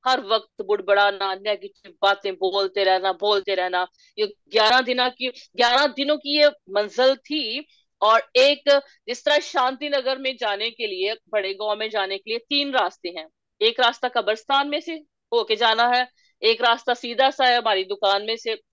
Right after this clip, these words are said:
दुकान के आगे से होके जाना सीधा रास्ता, और एक रास्ता जो है वो लाइब्रेरी की तरफ से जाता है, वो भी शांति नगर को जाता है। ठीक है, तीन रास्ते हैं ना।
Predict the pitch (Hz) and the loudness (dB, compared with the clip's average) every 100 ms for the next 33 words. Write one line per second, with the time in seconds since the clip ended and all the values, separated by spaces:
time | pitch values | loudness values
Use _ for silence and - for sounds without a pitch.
0 | 185 180 - 175 196 196 202 202 208 180 | -4 -4 -8 -12 0 2 2 2 2 2
1 | 202 220 214 190 180 175 180 190 196 196 | -2 -2 -4 -2 -2 -2 -4 -6 -2 0
2 | 180 180 185 180 _ _ 233 254 - 247 | 0 -2 -4 -6 _ _ -6 -4 0 0
3 | 262 269 247 254 - 254 247 269 226 220 | 2 0 0 -2 -2 -2 -2 -2 -2 -2
4 | 247 _ 226 254 254 254 254 220 226 214 | -4 _ -6 0 0 0 -2 -4 -8 -8
5 | 196 175 - 175 165 156 - 165 226 226 | -8 -8 -10 -4 -4 -4 -6 -4 -2 -4
6 | - 233 175 180 170 160 156 151 147 - | -2 -4 -4 -6 -8 -8 -10 -10 -10 -12
7 | 147 _ _ _ - 247 311 - _ _ | -20 _ _ _ -8 -4 -6 -8 _ _
8 | _ 269 294 320 262 254 240 233 240 | _ -2 2 4 2 2 -2 -2 -4